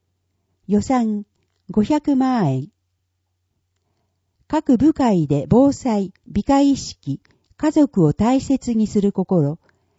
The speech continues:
世代間交流の場、街中にぎわいなどの創出や、南区の魅力発信と交流人口の拡大を目的とした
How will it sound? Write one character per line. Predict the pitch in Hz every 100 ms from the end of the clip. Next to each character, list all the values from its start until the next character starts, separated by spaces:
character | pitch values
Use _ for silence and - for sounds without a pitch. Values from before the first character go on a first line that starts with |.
| _
世 | - 226
代 | 285 311 302
間 | 226 185 156
交 | 214 254 254
流 | 233 220
の | 202 180
場、 | 160 156 _ _ _ _ _ _
街 | 185 220 302
中 | 294 285 269
に | 220
ぎ | 208 262
わ | 254 247
い | 233
な | 240
ど | 208
の | 156 147
創 | - 247
出 | 233 - - 185
や、 | 160 156 _ _ _ _ _ _
南 | 202 285 311 311
区 | 220
の | 170
魅 | 165
力 | 220 285 277
発 | 233 233 226
信 | - 220 196 170
と | 170 170 - _ _ _ _
交 | 269 302 311
流 | 285 285
人 | 269 277 277
口 | - 190 160
の | 156 151
拡 | 185 - 269
大 | 262 247 240
を |
目 | 208 202 262
的 | 254 - -
と | 202
し | -
た | - 156